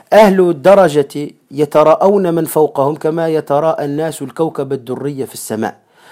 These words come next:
ما فرق بينهم يوم القيامة في الدرجات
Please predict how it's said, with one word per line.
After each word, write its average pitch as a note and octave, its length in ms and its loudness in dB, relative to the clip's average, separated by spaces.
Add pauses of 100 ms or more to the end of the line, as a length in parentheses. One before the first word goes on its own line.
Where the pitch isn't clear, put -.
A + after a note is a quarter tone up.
(100)
ما G#3+ 300 6
فرق F#3 560 4
بينهم C#3+ 560 0
يوم C#3+ 260 2
القيامة C3 520 -4
في A#2+ 240 -12
الدرجات A#2+ 840 -4